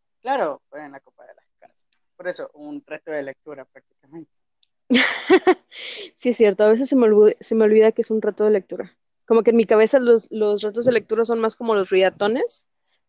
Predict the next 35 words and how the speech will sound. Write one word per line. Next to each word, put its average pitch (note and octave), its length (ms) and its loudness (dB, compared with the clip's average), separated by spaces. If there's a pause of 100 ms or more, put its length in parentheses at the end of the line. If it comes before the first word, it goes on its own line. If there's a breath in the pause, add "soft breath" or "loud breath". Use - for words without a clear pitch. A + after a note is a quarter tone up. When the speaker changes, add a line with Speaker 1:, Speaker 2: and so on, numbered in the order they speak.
(140)
Speaker 2:
que G3+ 120 -6
son G3+ 160 -2
de G#3 80 0
que G3 160 2
un, G3+ 460 0
un G#3 180 -2
tiempito G#3+ 480 0
y G3 60 4
luego F#3 240 4
ya, F#3+ 260 2 (360)
no G3+ 420 0
todo G#3+ 260 2
un G#3+ 140 4
año A3 440 0
<laughs> - 720 -4
como G#3+ 280 -4
este. G#3+ 400 -4 (800 loud breath)
Pero F#3+ 120 2
Speaker 1:
No F3+ 60 0
Speaker 2:
wow, F#3+ 240 2
Speaker 1:
sé. F#3 100 -6
Speaker 2:
neta. F#3 400 -4 (1400)
Speaker 1:
No G3+ 140 -12
sé A#3 220 -8
por G#3+ 180 -20
qué, A3 340 -10
eh, D#3 200 -12
cuando D3+ 220 -14
dicen D#3+ 300 -14
reto E3 240 -18
de F3 120 -6
lectura, D3 400 -14
yo D#3 100 -16
nomás D3 320 -16
lo, D3+ 160 -20